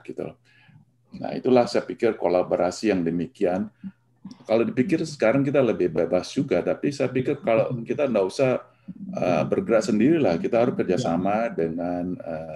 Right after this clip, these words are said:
Speaker 1: existing ya,
Speaker 2: Ya.
Speaker 1: yang seperti, eh, Dokter Haji itu.
Speaker 2: Ya.
Speaker 1: Dia, em,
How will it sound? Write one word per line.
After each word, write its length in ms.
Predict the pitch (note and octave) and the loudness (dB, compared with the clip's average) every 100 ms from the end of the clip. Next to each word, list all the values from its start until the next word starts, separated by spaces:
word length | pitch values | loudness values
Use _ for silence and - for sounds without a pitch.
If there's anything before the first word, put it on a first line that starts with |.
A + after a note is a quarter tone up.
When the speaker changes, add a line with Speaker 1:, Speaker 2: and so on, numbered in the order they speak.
| - | -12
Speaker 1:
existing 560 | E2 B2+ B2 - E2+ | -8 -6 -6 -6 -6
ya, 160 | - B2 - _ _ _ - | -4 -6 -8 _ _ _ -8
Speaker 2:
Ya. 160 | B2 F#2 | -6 -2
Speaker 1:
yang 240 | F2+ E2 E2+ - _ | -2 -2 -4 -10 _
seperti, 480 | _ G#2+ - - - _ _ _ - | _ -14 -12 -12 -14 _ _ _ -16
eh, 180 | - - | -14 -10
Dokter 220 | D#2+ - E2 | -8 -6 -6
Haji 220 | E2 - - | -8 -12 -20
itu. 220 | - C#3 G3 - - - | -6 -6 -6 -12 -18 -18
Speaker 2:
Ya. 140 | - - - - - _ _ _ _ _ - | -18 -18 -18 -16 -18 _ _ _ _ _ -16
Speaker 1:
Dia, 400 | C#2 E2+ F2 F2+ F2+ - | -6 0 2 4 2 0
em, 560 | F2 E2 D2+ D2+ D2 | -4 -4 -6 -10 -16